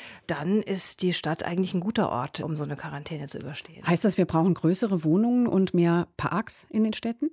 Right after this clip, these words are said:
Speaker 1: Wir brauchen nicht unbedingt größere Wohnungen, wir brauchen intelligentere Grundrisse, wir brauchen flexiblere Grundrisse, die, das ist keine Frage der Größe.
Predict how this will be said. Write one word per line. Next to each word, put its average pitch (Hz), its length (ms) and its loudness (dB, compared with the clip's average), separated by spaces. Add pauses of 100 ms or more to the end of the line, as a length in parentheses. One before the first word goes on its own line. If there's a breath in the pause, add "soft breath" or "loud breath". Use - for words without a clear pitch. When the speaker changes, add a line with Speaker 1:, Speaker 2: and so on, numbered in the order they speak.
(560 loud breath)
Speaker 1:
Wir 202 100 2
brauchen 233 380 2
nicht 311 160 4
unbedingt 226 380 4
größere 214 500 -2
Wohnungen, 302 560 0
wir 220 140 0
brauchen 170 360 -6
intelligentere 160 800 -4
Grundrisse, 285 800 0 (380 loud breath)
wir 175 160 0
brauchen 151 380 -2
flexiblere 247 960 -2
Grundrisse, 269 640 -2
die, 185 200 0
das 156 280 -4
ist - 260 -8
keine 160 240 -8
Frage 156 320 -10
der 151 140 -6
Größe. 226 480 -2